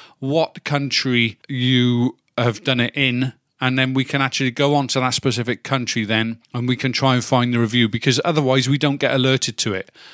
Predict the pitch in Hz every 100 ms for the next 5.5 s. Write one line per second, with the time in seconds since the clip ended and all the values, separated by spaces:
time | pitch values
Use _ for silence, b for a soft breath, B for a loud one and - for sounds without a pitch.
0 | B B - 139 131 127 147 131 131 127
1 | 135 120 123 127 113 113 - 113 101 101
2 | - - 131 123 123 139 139 - 139 -
3 | 147 143 127 - 233 208 185 170 170 160
4 | 160 151 151 143 147 131 131 - - 131
5 | 120 123 117 117